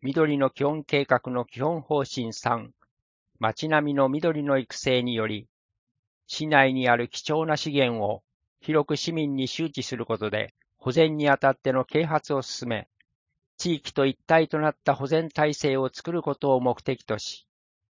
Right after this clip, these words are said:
市民公募による東久留米の名木百選を選定しました。選定された百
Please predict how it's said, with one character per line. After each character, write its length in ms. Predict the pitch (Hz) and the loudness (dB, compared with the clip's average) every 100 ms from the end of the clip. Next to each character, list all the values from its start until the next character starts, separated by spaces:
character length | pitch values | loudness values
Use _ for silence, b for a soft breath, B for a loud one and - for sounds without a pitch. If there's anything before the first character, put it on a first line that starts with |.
| _ - | _ -12
市 180 | - | -6
民 240 | 160 160 151 | -4 -2 -2
公 240 | 156 156 | 4 4
募 140 | 139 139 | 6 4
に 100 | 123 | 4
よ 100 | 113 | 2
る 280 | 104 - _ _ - | 0 -4 _ _ -8
東 340 | 127 160 - | 0 0 0
久 140 | - 151 | -6 -2
留 60 | |
米 120 | 143 | 0
の 80 | 139 | 0
名 240 | 135 139 165 | 2 2 2
木 180 | 160 - | -2 -2
百 180 | 143 - | -4 -2
選 320 | 156 135 120 | -2 -2 0
を 220 | 110 - | -2 -4
選 300 | - 135 151 | -8 -8 -6
定 240 | - 147 139 | -2 -2 -2
し 100 | 123 | -2
ま 140 | 117 | -2
し 100 | - | -2
た。 220 | - 101 _ _ _ _ _ _ _ _ _ _ | -10 -12 _ _ _ _ _ _ _ _ _ _
選 280 | - 143 135 | -4 -4 -2
定 200 | 147 135 | 2 2
さ 160 | - | 2
れ 100 | 131 | 2
た 140 | 135 131 | 2 2
百 180 | 156 | 2